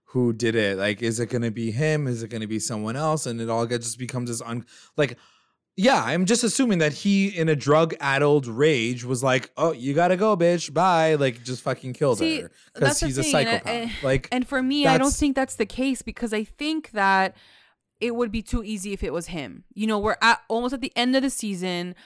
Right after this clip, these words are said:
Speaker 2: You know, there's
Speaker 1: But
Speaker 2: gonna be a freaking twist. You've said it yourself. I
Speaker 1: Yeah.
Speaker 2: just don't think that this f-, this final murder to this innocent girl,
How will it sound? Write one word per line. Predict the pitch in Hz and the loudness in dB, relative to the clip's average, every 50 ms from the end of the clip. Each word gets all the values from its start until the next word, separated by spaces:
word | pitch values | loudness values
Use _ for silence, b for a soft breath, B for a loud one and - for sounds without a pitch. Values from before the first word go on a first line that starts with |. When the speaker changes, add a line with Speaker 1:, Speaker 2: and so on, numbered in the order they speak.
| b b b | b b b
Speaker 2:
You | - 208 226 | -2 0 2
know, | 226 220 | 2 4
there's | 214 220 214 | 6 6 6
Speaker 1:
But | 185 | 6
Speaker 2:
gonna | 247 254 262 254 | 4 4 2 2
be | 254 262 254 | 2 2 2
a | 247 | 2
freaking | - 269 262 - 254 240 | 2 0 -2 0 0 0
twist. | - - 208 180 170 180 180 - - | 2 2 2 4 2 0 0 -4 -6
You've | 190 196 226 226 - | -2 0 0 0 2
said | - 240 220 214 | 4 4 4 4
it | 220 208 | 4 2
yourself. | 226 226 214 - - 180 170 165 170 175 175 - B B B B B B - | 0 -2 -2 -2 -4 -2 -2 -2 -2 -2 -4 -8 B B B B B B 0
I | - 214 | 2 2
Speaker 1:
Yeah. | 220 220 | 4 4
Speaker 2:
just | 214 247 226 - | 2 2 0 2
don't | - 262 254 240 | 2 2 2 2
think | - - - 247 233 226 | 0 -2 -2 -2 -2 -2
that | - 214 202 - - | -2 -4 -4 0 0
this | 214 208 - - | 0 0 0 -4
f-, | - - - - - - | -8 -10 -14 -20 -20 -10
this | - 190 208 196 - - - | -4 -2 -2 -2 -2 -4 -6
final | - - 196 185 196 196 208 208 202 196 | -6 -4 -2 -2 0 0 0 0 -2 -2
murder | 185 175 190 196 202 196 180 175 170 160 160 170 | -2 -2 0 0 0 0 0 0 0 0 -2 -4
to | - - 185 | -6 -8 -8
this | 180 - - | -8 -8 -6
innocent | - 196 196 202 190 - 214 202 196 | -6 -6 -6 -6 -6 -8 -8 -10 -8
girl, | 170 165 170 180 208 240 269 302 | -6 -4 0 0 2 2 0 -2